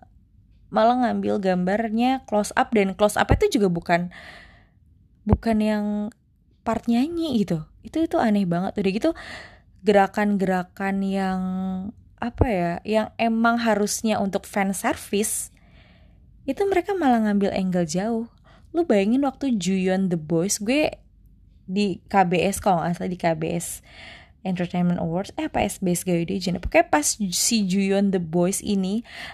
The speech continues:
ngedance delosor-delosor di lantai, ini dia malah nyorot dari atas dong. Gue kayak, "Oh my God, lu berani-beraninya ya."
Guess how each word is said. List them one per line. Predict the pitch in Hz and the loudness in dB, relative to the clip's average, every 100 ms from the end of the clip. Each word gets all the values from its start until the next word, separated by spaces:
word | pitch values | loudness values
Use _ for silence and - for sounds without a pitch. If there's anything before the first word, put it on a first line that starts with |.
| - | 0
ngedance | 220 190 165 180 240 - | 2 4 2 2 0 -2
delosor-delosor | 208 185 175 175 196 185 170 160 170 - 220 | 0 4 4 4 2 2 0 0 -2 -2 -2
di | 214 | 0
lantai, | 180 160 160 170 202 247 - _ _ - - - - _ 285 | 0 -2 -4 -6 -6 -6 -10 _ _ -20 -20 -20 -20 _ -10
ini | 320 | 0
dia | 320 359 | 2 4
malah | 254 208 | 4 2
nyorot | 190 190 185 - | 0 -2 -4 -4
dari | 175 - | -4 -4
atas | 180 185 262 - 185 | -8 -10 -6 -4 -2
dong. | 175 202 | -2 0
Gue | 294 | 0
kayak, | 302 214 - - _ _ - - _ _ _ _ _ - _ - - | 2 2 0 -6 _ _ -20 -20 _ _ _ _ _ -20 _ -20 -2
"Oh | 254 | 0
my | 262 269 269 | 2 2 0
God, | 233 254 262 269 - _ - 285 | 0 -2 -2 -4 -8 _ -10 -4
lu | 302 | 0
berani-beraninya | 220 190 196 180 190 220 330 330 302 | 2 2 2 2 2 0 -2 -2 0
ya." | 254 | 0